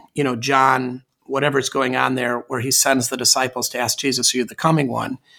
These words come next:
You know, so that whole coming one thing, which is very Advent, obviously. And then the last one, you know, his confession that he's not the Christ. So I, I think it could be done, but it would require some careful planning and discipline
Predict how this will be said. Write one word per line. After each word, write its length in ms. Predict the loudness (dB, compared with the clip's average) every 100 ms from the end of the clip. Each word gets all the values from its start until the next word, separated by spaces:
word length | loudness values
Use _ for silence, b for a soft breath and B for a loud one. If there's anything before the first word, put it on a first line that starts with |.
| b b -12
You 60 | -8
know, 100 | -6
so 180 | -4 -2
that 320 | 2 2 0
whole 160 | -6 -8
coming 480 | 0 2 2 0
one 180 | -4 -6
thing, 520 | -8 -10 -8 -8 -8 -8
which 160 | -6 -6
is 100 | -2
very 280 | 0 0
Advent, 520 | -2 -2 -2 -4 -4 -4
obviously. 580 | -4 0 0 0 -4 -10 _ _ _ _
And 120 | -2
then 100 | 0 0
the 80 |
last 420 | 2 4 4 2 -4
one, 360 | -6 -6 -8 -10
you 60 | -8
know, 120 | -6
his 180 | -4 -4
confession 640 | -4 -2 0 0 0 -2
that 80 | -2
he's 140 | 0
not 200 | 0 -2
the 60 | -8
Christ. 560 | -4 -2 0 -2 -6 -2
So 420 | 4 4 4 -4 b b b _ _
I, 120 | 0 4 6
I 80 |
think 180 | 6 4
it 120 | 2
could 100 | 2
be 140 | 2 2
done, 480 | 4 4 4 0 -4
but 140 | -4
it 100 | -2
would 240 | 4 4 6
require 560 | 2 2 2 4 0
some 560 | 2 2 2 0 -4 -8 _ _ _ _ _
careful 420 | -2 0 2 2
planning 640 | 0 -2 0 0 0 -2 -4
and 200 | -4 -4
discipline 560 | 0 0 -2 -6 -16